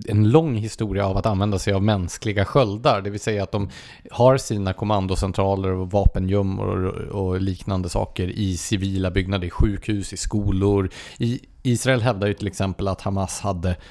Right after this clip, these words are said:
verksamheter i den här byggnaden där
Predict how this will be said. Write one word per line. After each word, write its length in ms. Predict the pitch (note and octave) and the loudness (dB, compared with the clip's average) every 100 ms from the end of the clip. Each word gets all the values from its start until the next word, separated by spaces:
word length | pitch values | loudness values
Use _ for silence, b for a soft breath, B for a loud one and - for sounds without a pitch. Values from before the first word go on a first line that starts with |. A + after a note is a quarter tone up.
| B | B
verksamheter 800 | A#2 G2 - F#2+ F#2+ G2 - G2 | 2 2 0 -6 -4 -4 -6 -8
i 160 | G#2 F#2+ | -6 -6
den 200 | F#2 D#2+ | -6 -6
här 200 | F2 F2+ | -6 -6
byggnaden 720 | F#2+ G2 F2+ F2+ F2 F2 F2 | -4 -2 -2 -2 -2 -4 -4
där 240 | F2 F2 | -4 -4